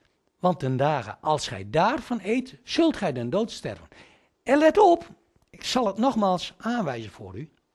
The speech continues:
"Zult gij den dood sterven." En er staat niet, "Zult gij direct den dood sterven." Daar staat ook niet, "Zult gij na een dag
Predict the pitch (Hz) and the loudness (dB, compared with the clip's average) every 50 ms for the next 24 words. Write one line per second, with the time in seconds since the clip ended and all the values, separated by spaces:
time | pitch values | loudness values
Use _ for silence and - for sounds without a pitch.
0 | _ _ _ _ _ _ _ _ _ _ _ - - - - 359 403 392 311 - | _ _ _ _ _ _ _ _ _ _ _ -10 -6 2 6 6 8 6 6 4
1 | - 233 214 165 135 139 127 123 123 208 254 240 - - - 117 92 - - _ | 2 2 2 2 2 0 -2 -2 0 0 0 -2 -4 -8 -10 -12 -12 -14 -18 _
2 | _ _ _ _ _ _ - _ - 269 285 302 262 - - 294 262 254 247 240 | _ _ _ _ _ _ -20 _ 0 4 4 4 4 4 6 8 8 10 8 8
3 | 254 330 381 - - - _ _ _ _ - - - - 320 370 359 - - - | 4 2 0 0 -4 -16 _ _ _ _ -12 -4 2 4 6 6 4 4 0 0
4 | - 214 190 156 135 135 143 - _ _ - 190 190 180 160 175 277 330 - - | 0 2 2 2 0 -4 -10 -18 _ _ 2 4 6 6 6 6 4 2 0 -2
5 | - - - _ _ _ _ _ 180 190 240 233 233 214 262 262 - - - - | -10 -16 -16 _ _ _ _ _ 2 4 4 4 4 4 4 2 2 0 -4 -8
6 | 156 123 98 82 80 - _ _ _ _ _ _ _ - - - - - - - | -8 -10 -10 -10 -14 -20 _ _ _ _ _ _ _ -20 -20 -20 -20 -20 -20 -20
7 | _ - 208 185 175 247 254 233 - 285 285 277 277 339 285 311 370 339 - - | _ -10 -4 2 4 4 4 4 4 4 4 4 4 2 0 2 2 0 0 -2
8 | - 190 - - 330 339 330 - - 247 247 247 254 262 247 - - _ _ _ | -6 -6 -2 2 2 2 2 0 0 0 2 2 2 0 -2 -6 -12 _ _ _
9 | _ _ _ _ _ _ _ _ _ _ _ _ _ _ _ - 151 175 226 294 | _ _ _ _ _ _ _ _ _ _ _ _ _ _ _ 0 2 4 6 6
10 | 359 403 427 370 285 269 202 190 233 240 226 - - - | 6 4 4 2 2 2 4 4 6 4 4 2 -4 -12